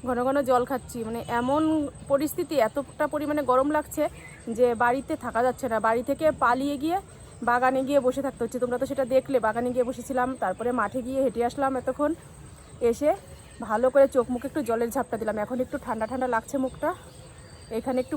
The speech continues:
বসে থাকবো অনেকটা টাইম। আর এই যে জল খাবো, জল খেয়েছি, আরও খাবো। তাই চলো ভিডিওটা আর বেশি বড় করছি না, আজকের মতো এ পর্যন্তই।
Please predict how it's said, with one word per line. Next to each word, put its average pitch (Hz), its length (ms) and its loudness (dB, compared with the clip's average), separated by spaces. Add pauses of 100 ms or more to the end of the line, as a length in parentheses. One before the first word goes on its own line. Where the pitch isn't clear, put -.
বসে 240 260 -2
থাকবো 269 280 2
অনেকটা 240 300 -2
টাইম। 311 160 2 (180)
আর 208 140 -2
এই 196 80 -8
যে 269 60 4 (260)
জল 226 220 2
খাবো, 269 180 2 (920)
জল 233 200 2
খেয়েছি, 262 300 2 (100)
আরও 247 180 2
খাবো। 254 200 2 (1120)
তাই 269 200 0
চলো 302 240 4
ভিডিওটা 254 440 2
আর 269 120 4
বেশি 262 220 -4
বড় 240 180 2
করছি 262 300 -2
না, 330 60 2 (420)
আজকের 240 280 -4
মতো 254 140 0 (140)
এ - 80 0
পর্যন্তই। 277 460 0